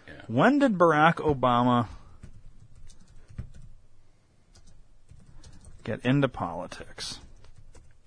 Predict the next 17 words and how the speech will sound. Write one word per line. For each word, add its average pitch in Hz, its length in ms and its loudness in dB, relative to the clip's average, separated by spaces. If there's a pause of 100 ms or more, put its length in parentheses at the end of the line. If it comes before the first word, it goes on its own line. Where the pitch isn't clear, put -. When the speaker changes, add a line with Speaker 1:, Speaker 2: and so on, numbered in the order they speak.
(100)
Speaker 2:
in 117 140 -6
Chicago? - 720 -8 (1000)
I 120 100 -2
wanna 131 200 2
know. 107 340 -2 (300)
I - 100 -20
wanna 117 120 0
know 113 160 2
years. 101 480 -4
Ninety-seven. 147 840 6 (680)
The 147 80 6
f-, 131 180 0
youngest 170 460 8
was 156 160 6
born 160 220 8
in 151 120 4
ninety-eight. 143 600 4